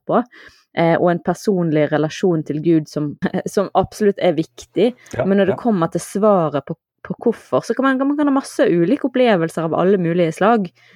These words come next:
Speaker 1: Men for min del så handler det om at jeg tror at det er det som er sant om den verden som vi lever i. Og det er et viktig perspektiv.
Speaker 2: Helt klart, og, men der er det også faktisk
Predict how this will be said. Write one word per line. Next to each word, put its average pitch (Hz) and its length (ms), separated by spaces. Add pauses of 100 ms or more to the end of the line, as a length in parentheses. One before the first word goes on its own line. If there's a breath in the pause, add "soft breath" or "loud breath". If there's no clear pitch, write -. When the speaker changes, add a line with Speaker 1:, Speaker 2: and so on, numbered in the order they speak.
(200 soft breath)
Speaker 1:
Men 196 300
for 202 100
min 202 140
del 165 100
så 180 140
handler 175 260
det 170 80
om 160 80
at - 80
jeg 156 80
tror 156 360
at - 60
det 156 100
er 165 80
det 160 80
som 147 100
er - 80
sant - 340
om 147 140
den 156 160
verden 143 260
som 139 140
vi 147 80
lever 135 300
i. 143 40 (800)
Og 165 140
det 185 80
er 147 100
et 151 60
viktig 151 200
perspektiv. - 460 (500)
Speaker 2:
Helt 156 300
klart, 135 240
og, 139 220 (600)
men 143 160
der 143 220
er 156 80
det 156 80
også 175 180
faktisk 160 640